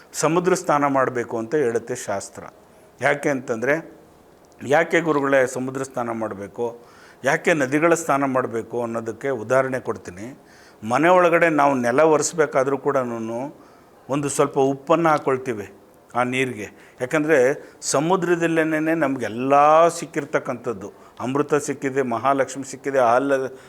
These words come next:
ಅಲಕ್ಷ್ಮಿ ಸಿಕ್ಕಿದೆ, ಹಾಗೆ ನಮ್ಗೆ ಏನೇನು ಬೇಕೋ ಎಲ್ಲ, ಕಲ್ಪವೃಕ್ಷ, ಕಾಮಧೇನುಗಳೆಲ್ಲ ಆ ಸಮುದ್ರದಿಂದನೇ ನಮಗೆ ಸಿಕ್ಕಿರ್ತಕ್ಕಂಥದ್ದು.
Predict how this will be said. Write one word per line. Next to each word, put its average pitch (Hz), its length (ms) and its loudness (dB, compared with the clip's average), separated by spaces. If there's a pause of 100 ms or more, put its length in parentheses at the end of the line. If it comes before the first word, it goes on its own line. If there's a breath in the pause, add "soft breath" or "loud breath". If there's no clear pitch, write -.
(140 loud breath)
ಅಲಕ್ಷ್ಮಿ 151 400 -2
ಸಿಕ್ಕಿದೆ, 135 720 -6 (220 loud breath)
ಹಾಗೆ 147 320 2
ನಮ್ಗೆ 127 360 -2
ಏನೇನು 160 520 2
ಬೇಕೋ 151 320 2
ಎಲ್ಲ, 139 240 2
ಕಲ್ಪವೃಕ್ಷ, 143 500 -2
ಕಾಮಧೇನುಗಳೆಲ್ಲ 139 1120 0 (460 loud breath)
ಆ 127 180 4
ಸಮುದ್ರದಿಂದನೇ 160 880 0
ನಮಗೆ 139 280 -4
ಸಿಕ್ಕಿರ್ತಕ್ಕಂಥದ್ದು. 117 840 -8